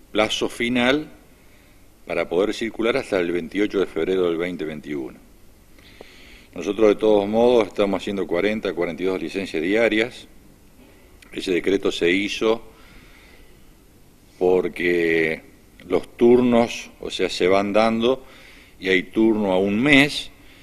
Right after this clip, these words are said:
y hay ya gente que tiene las licencias vencidas. Entonces, para que esta gente pueda circular y no tenga ningún tipo de problema, hicimos esta extensión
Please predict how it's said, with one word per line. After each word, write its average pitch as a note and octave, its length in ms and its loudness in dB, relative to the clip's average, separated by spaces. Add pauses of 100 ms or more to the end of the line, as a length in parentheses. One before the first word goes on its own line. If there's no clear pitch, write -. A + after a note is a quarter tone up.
(440)
y F2+ 220 -4
hay F#2+ 340 2
ya F#2+ 160 4
gente G#2+ 320 -2
que E2 100 -4
tiene G2 220 -4
las D#2+ 120 -4
licencias E2+ 480 -8
vencidas. D#2 800 0 (800)
Entonces, G2 300 -4
para E2+ 180 0
que F2+ 60 -2
esta F2+ 160 -2
gente F#2+ 260 -2
pueda F#2 280 0
circular G2+ 840 2 (240)
y E2+ 100 -14
no E2 120 -8
tenga F2 260 -4
ningún F2 300 -6
tipo F2+ 300 -2
de F#2 80 2
problema, G#2 680 0 (500)
hicimos F#2+ 420 -2
esta F2+ 140 0
extensión A2 800 -2